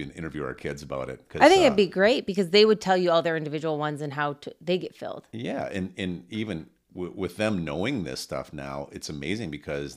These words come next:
Speaker 1: they even know how to interact with each other better.
Speaker 2: Fill each other's and fill
Speaker 1: And,
Speaker 2: ours.
Speaker 1: and us. Yeah, it's pretty
Speaker 2: Another
Speaker 1: cool.
Speaker 2: thing we thought was super important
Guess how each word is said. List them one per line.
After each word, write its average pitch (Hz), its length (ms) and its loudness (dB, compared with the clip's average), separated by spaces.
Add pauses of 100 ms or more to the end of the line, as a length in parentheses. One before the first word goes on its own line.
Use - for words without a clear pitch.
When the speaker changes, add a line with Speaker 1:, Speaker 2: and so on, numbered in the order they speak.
Speaker 1:
they 82 140 -2
even 87 260 -4
know 73 160 -6
how 76 380 -6
to 71 260 -12
interact 76 320 -6
with 76 100 -16
each - 160 -10
other 87 220 -2
better. - 400 -14
Speaker 2:
Fill 208 180 2
each 214 160 4
other's 214 240 4 (140)
and 349 200 0
fill - 120 0
Speaker 1:
And, 107 220 4
Speaker 2:
ours. - 140 -8
Speaker 1:
and 110 240 -2
us. - 380 -4 (100)
Yeah, 85 260 -4
it's - 120 -18
pretty - 160 0
Speaker 2:
Another 269 200 10
Speaker 1:
cool. 277 40 -12
Speaker 2:
thing 254 140 2
we 220 100 2
thought 196 200 6
was 180 140 -2
super 185 260 0
important 170 520 -4